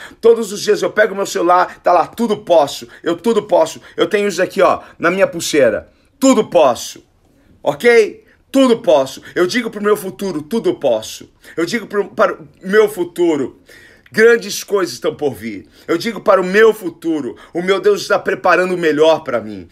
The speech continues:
Eu digo para o meu futuro, "Eu tenho promessas de Deus." E o meu presente não determina o meu futuro.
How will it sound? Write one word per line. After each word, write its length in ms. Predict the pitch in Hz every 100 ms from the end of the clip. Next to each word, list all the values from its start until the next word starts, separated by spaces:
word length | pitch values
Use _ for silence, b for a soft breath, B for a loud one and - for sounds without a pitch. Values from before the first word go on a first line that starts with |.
| B 156
Eu 80 |
digo 240 | 160 226 196
para 180 | 208 190
o 60 |
meu 260 | 180 214 226
futuro, 600 | 190 - 185 170 139 - B
"Eu 140 | 165
tenho 240 | 180 196 180
promessas 640 | 196 156 190 208 196 156
de 100 | 143
Deus." 460 | 127 131 117 - - B B
E 140 | 170 190
o 100 | 180
meu 340 | 185 220 240
presente 600 | 233 185 165 160 156 160
não 240 | 160 220 202
determina 640 | 190 185 180 165 185 180
o 60 | 160
meu 120 | 160
futuro. 640 | - 135 - 139 120